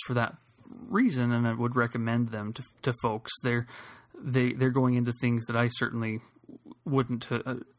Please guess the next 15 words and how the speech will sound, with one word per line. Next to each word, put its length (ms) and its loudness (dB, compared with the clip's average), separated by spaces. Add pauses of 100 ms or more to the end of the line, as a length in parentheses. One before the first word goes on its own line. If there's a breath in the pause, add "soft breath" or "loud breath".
(120)
ha-, 220 -4
you 100 2
know, 80 4
not 160 6
only 240 0
do 180 2
I 60 4
not 160 0
have 120 4
any 140 2
expertise 500 0
about 380 2 (220)
Spanish 320 -2 (240)
film 640 2
or 140 6